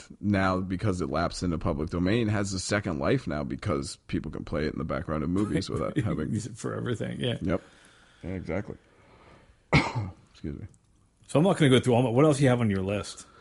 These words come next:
Speaker 2: Like,
Speaker 1: Dude,
Speaker 2: what
Speaker 1: you, I mean, I'm surprised you didn't tap into these, but Blazing Saddles and Young Frankenstein. Dude,
Speaker 2: Yeah,
Speaker 1: it came
Speaker 2: yeah.
Speaker 1: out, dude, same,
Speaker 2: At
Speaker 1: that,
Speaker 2: Frankenstein.
Speaker 1: those were the same year.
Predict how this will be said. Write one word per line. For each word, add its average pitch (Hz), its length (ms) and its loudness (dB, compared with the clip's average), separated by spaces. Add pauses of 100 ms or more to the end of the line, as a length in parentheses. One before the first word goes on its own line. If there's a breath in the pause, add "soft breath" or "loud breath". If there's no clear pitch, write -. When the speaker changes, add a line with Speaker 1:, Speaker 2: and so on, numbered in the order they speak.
(160 loud breath)
Speaker 2:
Like, 104 100 0
Speaker 1:
Dude, 139 220 4
Speaker 2:
what 113 160 4
Speaker 1:
you, - 40 -2
I 117 40 2
mean, 120 340 2
I'm 113 180 4
surprised 131 500 0
you 101 100 0
didn't 139 220 0
tap 98 240 0
into 95 160 -2
these, 90 240 -2
but 98 200 -6
Blazing 110 320 2
Saddles 120 500 0
and 117 140 2
Young 117 200 2
Frankenstein. 139 800 -2 (500)
Dude, 190 120 4
Speaker 2:
Yeah, 262 100 10
Speaker 1:
it 127 80 6
came - 140 8
Speaker 2:
yeah. 208 60 0
Speaker 1:
out, 196 60 -6 (240 loud breath)
dude, 208 200 0
same, 151 280 2
Speaker 2:
At 113 100 4
Speaker 1:
that, - 160 2
Speaker 2:
Frankenstein. 113 800 4 (200)
Speaker 1:
those 143 220 4
were 214 60 0
the 196 120 0
same 127 420 0
year. 113 340 -2